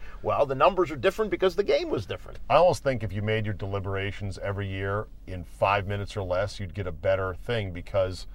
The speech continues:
Speaker 2: like you said, Hall of Famers, you know 'em when you
Speaker 1: Yeah.
Speaker 2: see 'em. You don't have to deliberate.
Speaker 1: Well,
Speaker 2: You don't
Speaker 1: some
Speaker 2: have to
Speaker 1: of them
Speaker 2: make
Speaker 1: they
Speaker 2: a
Speaker 1: don't.
Speaker 2: big argument.
Speaker 1: Some of 'em they don't. They go, "Joe Montana,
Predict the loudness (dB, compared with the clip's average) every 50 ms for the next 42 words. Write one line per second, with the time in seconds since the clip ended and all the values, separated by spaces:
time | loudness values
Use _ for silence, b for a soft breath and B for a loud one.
0 | B B B B B B B 2 2 4 4 2 -2 0 6 8 8 8 10 10
1 | 10 10 10 8 4 0 0 0 0 -2 -2 -2 -4 0 4 8 8 8 8 4
2 | 0 -2 -2 -2 0 0 0 0 0 8 10 12 12 12 8 6 2 -4 -2 0
3 | 2 2 2 2 0 0 8 10 10 12 12 12 12 12 12 10 10 8 10 8
4 | 8 8 6 8 8 8 8 8 8 6 8 8 8 6 6 4 6 6 4 2
5 | 2 0 4 6 6 6 6 8 8 8 8 8 4 4 4 2 2 2 0